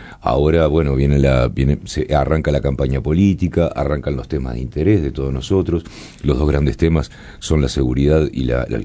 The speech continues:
o, o la inseguridad y la educación. En algún momento, porque ¿qué pasa?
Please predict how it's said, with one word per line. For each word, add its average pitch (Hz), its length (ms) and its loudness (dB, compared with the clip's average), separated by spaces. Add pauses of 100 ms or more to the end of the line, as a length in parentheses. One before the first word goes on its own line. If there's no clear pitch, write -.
o, 69 100 -2 (180)
o 73 40 4
la 64 120 2
inseguridad 73 800 2 (380)
y 69 80 0
la 65 80 2
educación. 69 680 0 (760)
En 71 120 0
algún 117 280 4
momento, 101 420 2
porque 80 240 0
¿qué - 100 2
pasa? 65 320 0